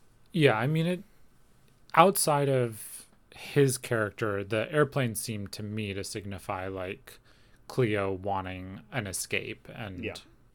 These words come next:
Speaker 1: her being trapped, which I think probably also maps onto him as a kid.
Speaker 2: Let me read the quote that I wrote down that he said. He says, "Airplanes
Speaker 1: Okay.
Speaker 2: are in the sky, but they don't belong to the sky."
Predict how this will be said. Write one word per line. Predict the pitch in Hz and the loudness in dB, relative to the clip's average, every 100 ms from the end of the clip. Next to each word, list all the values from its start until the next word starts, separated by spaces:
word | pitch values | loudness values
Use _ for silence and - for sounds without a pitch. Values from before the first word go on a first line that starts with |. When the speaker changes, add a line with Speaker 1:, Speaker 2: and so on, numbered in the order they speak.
| _ | _
Speaker 1:
her | - 113 95 | -2 0 0
being | 95 92 87 85 | -6 -10 -12 -12
trapped, | - - - - - - _ _ | -8 -8 -10 -16 -18 -20 _ _
which | 123 110 | 0 2
I | 104 | 2
think | 107 92 | 0 -4
probably | 104 92 101 | -4 -2 -2
also | 120 104 - 95 90 92 - - | 0 0 -2 -6 -6 -10 -14 -8
maps | 107 92 90 - | -4 -4 -4 -6
onto | 92 90 - 101 | -6 -8 -10 -10
him | 98 117 92 | -6 -6 -4
as | 104 113 | -10 -12
a | |
kid. | 120 - - 127 - - | -14 -16 -16 -16 -20 -6
Speaker 2:
Let | 147 | -2
me | 233 285 | 0 0
read | 247 170 | 0 -2
the | |
quote | 143 147 139 | 0 0 2
that | 123 | 0
I | 113 | 0
wrote | 107 107 | -2 -2
down | 107 104 | -4 -6
that | 104 | -8
he | 101 | -8
said. | - 98 | -6 -6
He | 110 120 | -6 -4
says, | 123 113 107 - - - | -2 -2 -2 -10 -12 -6
"Airplanes | 127 131 151 113 | -6 -2 -2 0
Speaker 1:
Okay. | 101 | 0
Speaker 2:
are | 117 110 - - | 0 -2 -6 -2
in | 147 151 151 | 0 0 0
the | 131 | -4
sky, | - 117 98 85 92 - _ _ _ | -6 -8 -6 -8 -12 -18 _ _ _
but | - | -8
they | 120 | -4
don't | 135 151 151 | 0 -2 -2
belong | 131 113 117 113 | -2 -2 -4 -8
to | 104 | -10
the | 101 | -12
sky." | - - 90 - | -12 -12 -12 -14